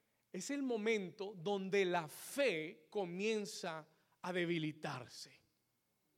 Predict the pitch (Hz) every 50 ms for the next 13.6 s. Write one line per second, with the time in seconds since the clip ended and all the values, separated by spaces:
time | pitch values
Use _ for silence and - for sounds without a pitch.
0 | 208 233 277 _ _ _ _ _ _ _ _ _ _ _ _ _ _ _ _ _
1 | 160 _ _ _ _ _ _ _ _ _ _ _ _ _ _ _ _ _ _ _
2 | - - 139 147 139 170 151 175 214 339 - _ _ _ _ _ _ _ - -
3 | - - - - - - - _ _ _ _ _ _ _ - 185 196 202 202 196
4 | 190 185 196 226 262 294 294 285 - 302 302 277 262 233 214 208 190 180 - -
5 | - 240 247 214 165 156 160 190 277 285 - - _ _ _ _ _ - 185 196
6 | 185 - 233 226 226 208 208 - - 196 190 - 233 226 214 202 202 202 185 170
7 | 214 208 175 160 180 202 196 156 147 151 170 220 214 214 208 208 208 196 202 196
8 | 190 190 180 185 190 - - - - 180 196 208 208 202 196 190 180 190 - -
9 | - - 202 190 240 294 262 233 202 180 - - 233 233 254 294 294 277 269 277
10 | 277 254 214 233 220 190 - - - - - - - - - - - 135 220 247
11 | 277 277 269 254 - - - - 220 180 202 220 233 226 233 233 226 233 226 202
12 | 185 220 226 233 226 220 - - - - - 220 233 233 226 226 - 220 180 151
13 | 160 202 233 254 254 247 247 240 233 233 220